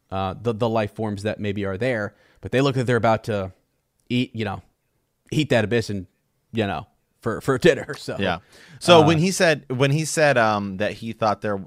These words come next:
Speaker 2: that he, that he, there was a Mandalorian on Tatooine, um, were you thinking Cobb Vanth or were you thinking Boba Fett? Because I think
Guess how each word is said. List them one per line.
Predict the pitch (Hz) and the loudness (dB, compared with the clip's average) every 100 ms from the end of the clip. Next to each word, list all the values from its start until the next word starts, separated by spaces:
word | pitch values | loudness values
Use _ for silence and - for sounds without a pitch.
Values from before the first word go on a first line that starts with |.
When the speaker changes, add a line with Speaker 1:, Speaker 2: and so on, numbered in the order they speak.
| 110 | -6
Speaker 2:
that | 107 | -6
he, | 101 98 | -6 -6
that | 107 | -6
he, | 123 | -6
there | 113 110 | -2 -2
was | 107 | -2
a | |
Mandalorian | 101 104 104 101 101 95 92 | -2 -2 -2 -4 -4 -4 -8
on | 80 90 | -10 -10
Tatooine, | - 104 104 76 69 52 - _ _ _ _ _ _ - | 0 2 2 -2 -16 -16 -20 _ _ _ _ _ _ -2
um, | 107 101 95 95 95 101 _ _ _ _ _ _ _ _ _ _ - - - - - | 2 2 0 -4 -8 -12 _ _ _ _ _ _ _ _ _ _ -18 -18 -18 -10 0
were | |
you | 127 123 | 2 2
thinking | 165 170 160 147 | 4 2 2 -2
Cobb | 147 151 151 127 | 8 10 10 6
Vanth | 143 151 160 170 - | 2 4 2 0 -2
or | 127 123 | 0 2
were | 123 | 2
you | 120 117 | 2 0
thinking | 113 127 123 117 123 110 | -2 -4 -4 -4 -4 0
Boba | 110 101 95 | 2 2 0
Fett? | - 85 - | -2 -4 -4
Because | 123 120 | -4 4
I | 135 | 4
think | 131 170 175 151 | 4 2 0 0